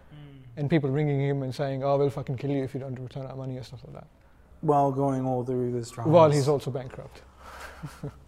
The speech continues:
Speaker 1: Wow, that is,
Speaker 2: So
Speaker 1: that's quite intense.
Speaker 2: so he left all of that bankruptcy piece and, uh, the, well, we, we never had to go through that. We,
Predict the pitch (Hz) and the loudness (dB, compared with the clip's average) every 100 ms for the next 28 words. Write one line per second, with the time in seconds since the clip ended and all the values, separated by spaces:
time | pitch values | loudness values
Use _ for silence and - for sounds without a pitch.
0 | - 135 131 143 117 117 - 147 147 139 | -10 -2 0 2 0 -4 0 2 4 6
1 | 151 156 143 - - 147 120 - 151 127 | 8 6 4 -2 -4 -4 -6 -8 -8 -10
2 | - - 165 143 143 147 151 202 190 175 | -12 -2 4 6 8 6 6 8 10 8
3 | 175 160 139 131 139 139 - 139 147 135 | 8 8 6 4 0 -2 -2 -6 -6 -4
4 | 139 135 - 131 123 123 127 135 127 127 | -2 -4 -6 -6 -4 -4 -4 -4 -6 -6
5 | 135 127 127 123 117 117 120 120 143 139 | -6 -6 -4 -4 -4 -4 -6 -6 -2 0
6 | 135 151 147 147 127 117 120 - - - | 2 2 2 2 -2 -6 -8 -12 -16 -12
7 | 120 127 127 - 127 131 120 117 | -8 -8 -8 -6 -4 -4 -4 -8